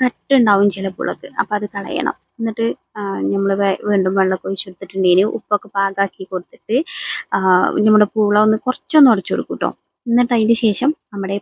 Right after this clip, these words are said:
പലവക ചേർത്ത് കൊടുക്കുകയാണ്. പിന്നെ ഞാൻ എക്സ്ട്രാ എരിവ് കാര്യങ്ങളൊന്നും ചേർത്തിട്ടുണ്ടായിരുന്നില്ല. ആ, ഇത് ഇറച്ചിയിൽ തന്നെ അത്യാവശ്യം നല്ല എരിവ് ഉണ്ടായിനി ട്ടോ. അപ്പം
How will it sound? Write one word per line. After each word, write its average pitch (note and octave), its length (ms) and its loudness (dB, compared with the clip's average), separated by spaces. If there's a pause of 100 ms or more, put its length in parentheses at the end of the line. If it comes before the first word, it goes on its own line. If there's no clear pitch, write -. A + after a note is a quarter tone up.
പലവക G#3+ 300 -2
ചേർത്ത് A3 300 0
കൊടുക്കുകയാണ്. G3 360 -4 (340)
പിന്നെ D4 160 4
ഞാൻ D4 180 6
എക്സ്ട്രാ - 360 2
എരിവ് B3+ 400 6
കാര്യങ്ങളൊന്നും A3+ 640 2
ചേർത്തിട്ടുണ്ടായിരുന്നില്ല. G3+ 880 -2 (460)
ആ, F#3+ 260 -6 (140)
ഇത് G#3+ 180 -4 (480)
ഇറച്ചിയിൽ B3+ 480 2
തന്നെ C4 140 6
അത്യാവശ്യം A3+ 580 -2
നല്ല A3+ 280 0
എരിവ് G3+ 200 4
ഉണ്ടായിനി F#3 320 2
ട്ടോ. F3+ 140 -10 (680)
അപ്പം G3 340 -6